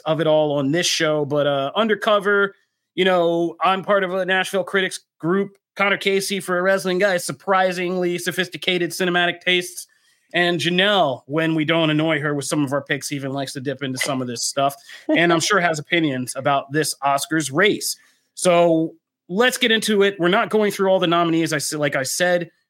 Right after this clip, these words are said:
we are the, <laughs> you know, we are not that show, bro. But we are gonna talk about what the discourse is around this. So I think it's an interesting thing that's kind of happening this year. Um,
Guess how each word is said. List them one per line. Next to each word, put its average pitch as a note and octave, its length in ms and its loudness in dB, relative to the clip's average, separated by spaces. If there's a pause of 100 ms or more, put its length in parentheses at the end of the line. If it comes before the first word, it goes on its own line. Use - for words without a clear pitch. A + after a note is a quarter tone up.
(160)
we F#3+ 400 0 (220)
are D#3 100 0
the, D3+ 160 -2 (220)
<laughs> - 240 -20
you E3+ 100 -2
know, A2 160 -6
we G#3 160 -2
are B2 100 -2
not C#3 360 -2
that F3+ 200 2
show, D#3 300 0
bro. B2+ 280 -4 (340)
But G3+ 320 2
we F#3+ 220 -2
are A#3 280 4
gonna G#3+ 180 0
talk G3 280 0
about E3+ 340 0
what A#2+ 220 -8
the D#3 80 -4
discourse E3+ 640 -2
is G#2 380 -10 (100)
around A2+ 380 -6
this. - 160 -12
So F3+ 400 2 (960)
I F#3+ 80 4
think C#4+ 160 2
it's C4+ 120 -2
an B3 120 2
interesting G3+ 560 0
thing F3 260 2
that's D#3+ 200 2
kind E3 220 0
of C3+ 80 -4
happening D3+ 460 -2
this D3+ 240 -2
year. E3 380 0 (160)
Um, C#3+ 640 2